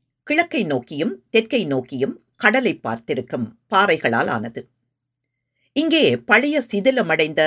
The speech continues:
தகோபா காணப்படுகிறது. மேலும் வறட்சி மிகுதியாக உள்ளதால் தாவரங்கள் குட்டையாக உள்ளன.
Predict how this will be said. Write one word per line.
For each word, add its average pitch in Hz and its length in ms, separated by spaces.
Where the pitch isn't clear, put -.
தகோபா 170 500
காணப்படுகிறது. 113 720
மேலும் 294 480
வறட்சி 233 540
மிகுதியாக 170 640
உள்ளதால் 151 480
தாவரங்கள் 160 680
குட்டையாக 143 520
உள்ளன. 113 260